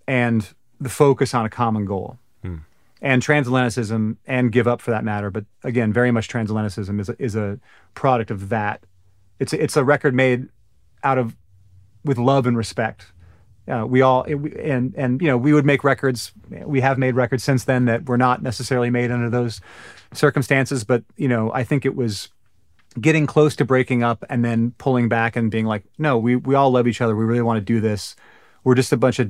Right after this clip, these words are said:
Speaker 1: dipshits in our mid-twenties who don't know how to communicate with each other.
Speaker 2: <laughs> Yeah.
Speaker 1: Let's kind of, let's take a step back and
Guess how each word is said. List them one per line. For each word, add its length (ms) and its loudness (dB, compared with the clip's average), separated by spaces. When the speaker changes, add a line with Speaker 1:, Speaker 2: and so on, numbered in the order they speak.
Speaker 1:
dipshits 460 0
in 80 0
our 100 2
mid-twenties 600 2
who 60 -4
don't 120 2
know 60 2
how 80 2
to 80 -2
communicate 540 2
with 100 -2
each 160 -2
other. 160 0
Speaker 2:
<laughs> 60 0
Yeah. 120 -4
Speaker 1:
Let's 320 -2
kind 180 -2
of, 140 -4
let's 120 -4
take 200 -2
a 40 -12
step 300 -2
back 400 0
and 380 -4